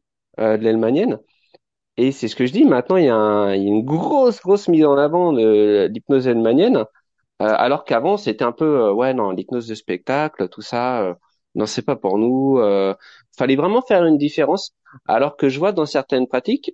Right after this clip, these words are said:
il y en a qui mettent un petit peu, enfin, qui mettent plus en avant, euh, euh, l'hypnose de spectacle. Il y avait une conversation l'autre fois, euh, euh, qui était intéressante où justement les gens disaient en avant,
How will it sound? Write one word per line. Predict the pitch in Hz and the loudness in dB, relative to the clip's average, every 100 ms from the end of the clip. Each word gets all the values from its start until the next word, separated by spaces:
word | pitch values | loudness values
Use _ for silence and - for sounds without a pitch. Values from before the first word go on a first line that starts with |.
| - | -4
il | 113 | 0
y | |
en | 131 | 2
a | 196 | 0
qui | 190 - | -2 -2
mettent | 139 180 185 | 0 0 0
un | 165 | -2
petit | 160 156 | 0 0
peu, | 151 135 131 | 0 -4 -4
enfin, | 131 | -4
qui | 123 135 | 0 2
mettent | 143 | 0
plus | - 214 208 | 0 -2 2
en | 160 | 2
avant, | 127 135 165 156 | 2 2 2 0
euh, | 123 113 110 - _ - - | 2 0 -2 -8 _ -20 -6
euh, | 90 104 104 104 104 101 101 | 0 2 4 4 4 4 4
l'hypnose | 113 123 151 139 | 2 0 2 2
de | 139 | 0
spectacle. | 123 147 - 170 196 139 - - | 0 -2 0 -2 -2 -4 -8 -6
Il | - | 0
y | |
avait | 127 | 2
une | 147 | 0
conversation | 147 180 - 180 160 180 175 | 0 -2 -2 -4 -4 -2 0
l'autre | 143 - | -2 -2
fois, | 156 160 160 139 120 117 113 110 | 0 2 2 2 2 2 2 0
euh, | 110 _ _ _ _ _ _ _ - | -2 _ _ _ _ _ _ _ -8
euh, | - 110 | -4 -2
qui | 113 | -2
était | 110 | 0
intéressante | 135 135 135 135 175 175 | 0 2 0 2 -2 -2
où | 123 117 117 | 0 2 0
justement | 113 123 139 143 | 0 -2 0 2
les | 156 113 113 | 4 4 2
gens | 127 135 | 2 0
disaient | 123 - 110 123 | 0 -2 -4 0
en | 120 | 0
avant, | 113 131 143 | 2 2 0